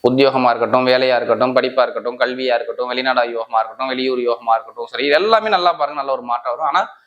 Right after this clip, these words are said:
வேலை உத்தியோகம் மாறதான் மாறிக்கங்க. வெளிநாட்டுல வேலை பார்த்தீங்கன்னா கண்டிப்பா மாறிக்கங்க, நல்ல ஒரு எதிர்காலம் இருக்கு. தொழில் பண்ணக்கூடிய ஜாதகம், ஜாதகத்தை பார்த்து கண்டிப்பா மூவ் பண்ணுங்க,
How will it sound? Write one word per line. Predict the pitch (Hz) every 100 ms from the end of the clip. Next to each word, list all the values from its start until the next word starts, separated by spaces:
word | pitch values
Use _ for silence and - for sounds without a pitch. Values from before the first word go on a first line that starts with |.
| _ _ 135
வேலை | 170 208
உத்தியோகம் | 196 160 151 135
மாறதான் | 135 139 139 156
மாறிக்கங்க. | 131 131 120 117
வெளிநாட்டுல | 120 139 131 123
வேலை | 120
பார்த்தீங்கன்னா | 117 123 127
கண்டிப்பா | 117 117 120
மாறிக்கங்க, | 117 117 104 139
நல்ல | 120 120
ஒரு | 110
எதிர்காலம் | 110 117 113 107
இருக்கு. | 180 -
தொழில் | 151 185 196
பண்ணக்கூடிய | 160 139 139
ஜாதகம், | 131 123 123 165
ஜாதகத்தை | 127 127 131 117
பார்த்து | 113 143 -
கண்டிப்பா | 127 127 135
மூவ் | 120 127
பண்ணுங்க, | 120 117